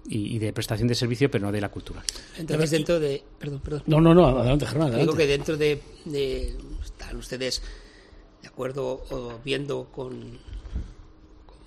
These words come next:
Speaker 2: bajo este prisma de diversidad, cómo en Cataluña esa diversidad no se respeta, como hay un pensamiento único, una educación única, una, en base a una lengua única que afecta a la escuela, que afecta a la universidad, que afecta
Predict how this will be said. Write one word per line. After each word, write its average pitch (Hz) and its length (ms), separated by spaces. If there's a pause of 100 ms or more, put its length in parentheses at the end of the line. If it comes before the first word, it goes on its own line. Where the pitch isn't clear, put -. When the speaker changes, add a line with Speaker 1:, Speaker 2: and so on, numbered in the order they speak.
Speaker 2:
bajo - 160
este 135 220
prisma 151 340
de 143 100
diversidad, 139 580 (420)
cómo 139 160
en 147 80
Cataluña 147 560 (240)
esa 139 180
diversidad 143 440
no 165 120
se 165 140
respeta, 147 540
como 135 200
hay 143 160
un 143 160
pensamiento 147 720
único, 170 640
una 135 640
educación 147 480
única, 170 500
una, 127 520 (280)
en 131 80
base 143 220
a 143 60
una 147 100
lengua 143 300
única 160 340
que - 60
afecta 127 580 (420)
a - 60
la - 60
escuela, 160 500
que 139 100
afecta 123 600
a 123 60 (280)
la 113 80
universidad, 143 760
que 120 80
afecta 123 600